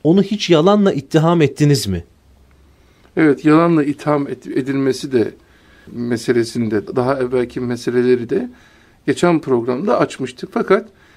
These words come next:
Speaker 2: bu ilk bölümü en azından bunları hatırlayarak hızlıca geçiyoruz. Kıymetli dinleyicilerimiz de şey yapmasınlar inşallah, sabırla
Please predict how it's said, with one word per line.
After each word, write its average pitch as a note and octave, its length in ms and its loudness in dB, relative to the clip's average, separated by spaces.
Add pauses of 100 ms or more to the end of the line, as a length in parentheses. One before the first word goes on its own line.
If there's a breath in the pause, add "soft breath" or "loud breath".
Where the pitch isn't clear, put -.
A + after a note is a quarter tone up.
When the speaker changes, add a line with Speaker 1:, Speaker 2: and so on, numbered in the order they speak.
(120)
Speaker 2:
bu - 80 -8
ilk A#3+ 240 0
bölümü D#3+ 280 6
en G3+ 80 4
azından F3 420 2
bunları F3 240 2
hatırlayarak D#3 720 2
hızlıca D#3 320 2
geçiyoruz. A#2+ 560 -2
Kıymetli D3 680 2 (500 soft breath)
dinleyicilerimiz C3+ 840 2
de A3 180 2
şey F3+ 160 2
yapmasınlar A2 720 -4
inşallah, - 480 -8
sabırla F#3 560 -2